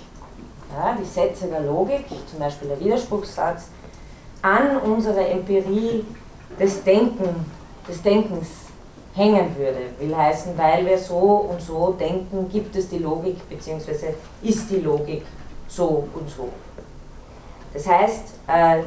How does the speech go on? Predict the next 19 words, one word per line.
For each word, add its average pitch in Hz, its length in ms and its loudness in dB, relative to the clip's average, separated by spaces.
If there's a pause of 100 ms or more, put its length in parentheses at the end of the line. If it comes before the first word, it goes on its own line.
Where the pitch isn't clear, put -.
die 185 80 2
Logik 220 400 6
wird 196 160 6
als 190 160 -2
ein 151 160 -2 (100)
Teil 233 760 6
der - 80 -4
Psychologie 180 800 -4
gefasst, - 560 0 (3000)
insofern 202 520 4
sich 196 140 -2
die 208 80 -4
Psychologie 214 760 2
als 208 220 4
Wissenschaft 208 540 2
aller 175 200 4
Gesetze 180 520 0
des 170 240 -6
Denkens 196 760 -4